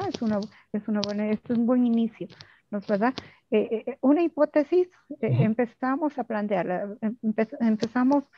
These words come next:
Speaker 1: una prime-, un-, una primera hipótesis, ¿bien?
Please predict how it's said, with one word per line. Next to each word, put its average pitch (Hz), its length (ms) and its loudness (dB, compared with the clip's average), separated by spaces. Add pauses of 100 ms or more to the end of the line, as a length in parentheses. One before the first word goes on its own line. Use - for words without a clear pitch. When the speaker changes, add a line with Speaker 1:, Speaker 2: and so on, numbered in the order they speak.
(280)
Speaker 1:
una 240 180 0
prime-, 220 360 -2
un-, 233 340 0
una 226 200 2
primera 208 520 0
hipótesis, 247 500 -4 (540)
¿bien? 233 220 -2